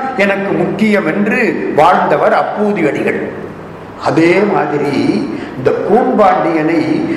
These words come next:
நின்ற சீர் நெடுமாற பாண்டியனாக மாற்றிய பெருமை மங்கையர்க்கரசியாருக்கு உண்டு. மங்கையர்க்கரசி குருநாதர், கூன்பாண்டியன் மாணவன், அப்பர் சுவாமிகள் குருநாதர்,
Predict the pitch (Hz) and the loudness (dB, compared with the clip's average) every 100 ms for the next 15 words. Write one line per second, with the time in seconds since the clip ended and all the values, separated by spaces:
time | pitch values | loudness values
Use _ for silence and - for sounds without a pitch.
0 | - 156 196 226 254 - 254 254 170 233 | 0 2 2 4 2 2 0 0 0 0
1 | 247 247 240 240 196 233 233 226 220 214 | 2 2 2 0 -2 -2 -2 0 2 0
2 | 208 - - - 170 226 226 214 190 180 | 0 -2 -4 0 2 2 2 0 0 2
3 | - 233 247 277 269 - - - - 202 | 2 2 0 0 0 -2 -4 -4 2 4
4 | 220 226 226 190 175 165 156 135 - - | 4 2 2 -2 -2 -2 -2 -2 -4 -4
5 | - - - - - - - - - 117 | -4 -4 -6 -8 -12 -14 -16 -16 -4 -2
6 | 165 196 190 - 151 147 139 139 123 143 | 0 2 0 0 0 0 0 -2 0 2
7 | 190 185 170 160 135 - - - - - | 2 2 2 0 -2 -4 -8 -8 -10 -14
8 | - - - - - - - 143 185 208 | -16 -18 -18 -18 -16 -16 -6 2 4 4
9 | 165 160 156 156 190 214 - 117 117 117 | 4 2 2 -2 0 0 0 -2 -2 -4
10 | 101 - - - - - - - - - | -4 -6 -10 -12 -14 -16 -16 -16 -16 -16
11 | - 127 - 247 - - 226 226 220 214 | -2 -2 4 4 4 4 4 4 2 -2
12 | 202 202 226 226 220 220 - - | -2 0 2 2 0 0 -2 -6